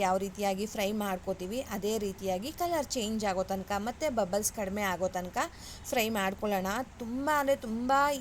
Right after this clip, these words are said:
ಈಸಿ ರೆಸಿಪಿ. ಯಾವತ್ತೂ ನೀವು ಟ್ರೈ ಮಾಡಿಲ್ಲ ಅಂತಂದರೆ ಮಿಸ್ ಮಾಡದೆ ಟ್ರೈ ಮಾಡಿ. ನಾವು ನಾನು ಹೇಳಿರೋ ಹಾಗೆ ಇದಕ್ಕೆ ಒಂದ್ ಸ್ವಲ್ಪ ಕೂಡ ನಾನು ಸೋಡಾ ಹಾಕಿಲ್ಲ. But ಇದು ನಾನು ಹೇಳ್ದೆ ಅಲ್ವಾ ಸ್ನೇಹಿತರೆ, ಸೋಡಾ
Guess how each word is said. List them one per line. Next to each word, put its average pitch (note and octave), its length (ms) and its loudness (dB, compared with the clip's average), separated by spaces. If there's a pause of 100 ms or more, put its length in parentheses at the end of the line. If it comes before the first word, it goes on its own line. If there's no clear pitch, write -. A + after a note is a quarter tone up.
(140)
ಈಸಿ A#3+ 220 0 (100)
ರೆಸಿಪಿ. A3+ 360 -2 (580)
ಯಾವತ್ತೂ C#4 380 2
ನೀವು D4+ 160 -4
ಟ್ರೈ A#3 140 0 (180)
ಮಾಡಿಲ್ಲ A#3 400 0
ಅಂತಂದರೆ A3+ 340 0
ಮಿಸ್ A3+ 160 0 (100)
ಮಾಡದೆ B3+ 280 4
ಟ್ರೈ A3 120 -2 (100)
ಮಾಡಿ. A3 160 0 (120)
ನಾವು C4 180 4 (680)
ನಾನು A#3+ 220 2
ಹೇಳಿರೋ C4+ 400 4
ಹಾಗೆ A#3+ 260 2
ಇದಕ್ಕೆ A3 240 0 (420)
ಒಂದ್ C4 240 2
ಸ್ವಲ್ಪ C#4+ 320 2 (160)
ಕೂಡ C#4 100 4 (140)
ನಾನು A#3+ 160 0 (120)
ಸೋಡಾ A3+ 240 2 (100)
ಹಾಕಿಲ್ಲ. G3+ 360 0 (200)
But G#3+ 240 0
ಇದು C4 160 0 (560)
ನಾನು B3+ 220 2
ಹೇಳ್ದೆ C4 280 4
ಅಲ್ವಾ A#3 220 4
ಸ್ನೇಹಿತರೆ, A#3 340 -2 (120)
ಸೋಡಾ B3+ 260 2